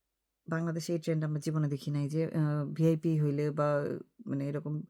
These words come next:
near thirty এজের কাউকে এখানে ধাক্কা দিয়ে সামনে পাঠাই দিচ্ছে, আমি এরকম উদ্ভট জিনিস দেখি নাই।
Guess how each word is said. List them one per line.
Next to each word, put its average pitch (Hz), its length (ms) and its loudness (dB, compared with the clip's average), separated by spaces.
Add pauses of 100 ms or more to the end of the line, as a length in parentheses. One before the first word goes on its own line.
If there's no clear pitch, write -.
(400)
near 185 160 4
thirty 208 420 4
এজের 165 480 6
কাউকে 156 500 2
এখানে 170 280 -2
ধাক্কা - 320 -2
দিয়ে 156 180 2
সামনে 147 300 -2
পাঠাই 143 260 -4
দিচ্ছে, 139 220 -4
আমি 143 160 -4
এরকম 143 220 -4
উদ্ভট 147 280 -4
জিনিস 139 360 -4
দেখি 170 300 2
নাই। 147 180 2